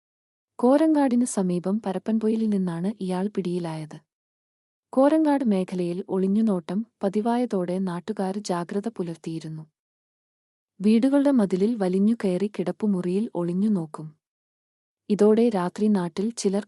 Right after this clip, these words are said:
കാവലിരിക്കാനും തീരുമാനിച്ചു. ഏകോപനത്തിനായി WhatsApp ഗ്രൂപ്പും ഒരുക്കി. കാവലിരിക്കുന്ന പ്രദേശവും മറ്റു വിവരങ്ങളും WhatsApp ഗ്രൂപ്പിൽ പങ്കുവച്ചു.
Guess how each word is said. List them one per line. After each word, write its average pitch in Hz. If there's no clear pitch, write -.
കാവലിരിക്കാനും 175
തീരുമാനിച്ചു. 165
ഏകോപനത്തിനായി 233
WhatsApp 185
ഗ്രൂപ്പും 185
ഒരുക്കി. 160
കാവലിരിക്കുന്ന 240
പ്രദേശവും 180
മറ്റു 190
വിവരങ്ങളും 185
WhatsApp 180
ഗ്രൂപ്പിൽ 190
പങ്കുവച്ചു. 165